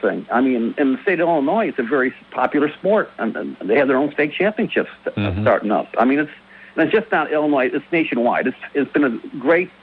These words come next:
Speaker 1: um, it's been great to watch the, that, that sport develop.
Speaker 2: Your mentor, Ken Kraft.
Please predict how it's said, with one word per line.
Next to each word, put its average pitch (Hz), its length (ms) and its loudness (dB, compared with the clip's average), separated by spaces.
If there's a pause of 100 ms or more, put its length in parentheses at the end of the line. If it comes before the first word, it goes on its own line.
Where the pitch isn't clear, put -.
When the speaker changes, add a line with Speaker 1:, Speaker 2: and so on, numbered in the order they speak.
Speaker 1:
um, 110 320 0 (580)
it's 131 120 -6 (120)
been 139 180 4
great 151 240 2
to 120 60 -4
watch 135 320 2
the, 131 200 -4 (100)
that, 110 260 0 (180)
that 117 300 2
sport 135 280 2
develop. 101 380 0 (340)
Speaker 2:
Your 123 260 2
mentor, 110 460 0
Ken 101 300 -2
Kraft. 107 500 0